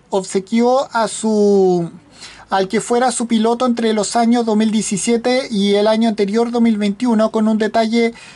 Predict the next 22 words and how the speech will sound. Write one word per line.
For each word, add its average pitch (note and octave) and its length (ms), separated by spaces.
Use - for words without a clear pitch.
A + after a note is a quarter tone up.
eh, F#3 420
con G#3 180
un A3+ 140
detalle A3+ 680
bien G#3+ 320
imponente A#3+ 920
y G3 140
difícil A3+ 480
de A#3+ 100
colocar. A3 560
Y B3+ 140
bueno, F3+ 240
sin A3+ 160
más A#3 120
que C4+ 100
decir, B3+ 300
hablemos B3 420
un B3+ 100
poco B3+ 240
de C4 60
aquello. D3 440
Bueno, C#3 300